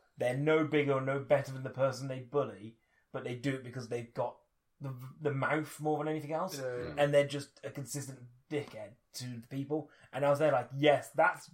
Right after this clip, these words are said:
Speaker 1: that's a really nice way to take it," because he is no better than, even, even if Peter Parker wasn't Spider-Man, he is no real better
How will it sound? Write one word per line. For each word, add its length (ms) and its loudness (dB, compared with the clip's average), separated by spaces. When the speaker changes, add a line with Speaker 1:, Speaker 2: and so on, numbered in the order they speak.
Speaker 1:
that's 240 0
a 100 -4
really 400 4
nice 280 0
way 100 -4
to 140 -14
take 300 -8
it," 120 -14
because 340 -14
he 340 -2
is 140 0
no 140 -4
better 300 -6
than, 220 -18
even, 320 -4
even 400 -4
if 260 -4
Peter 180 -8
Parker 260 -4
wasn't 340 -2
Spider-Man, 600 -2
he 280 -4
is 120 -2
no 180 -2
real 220 -6
better 440 -6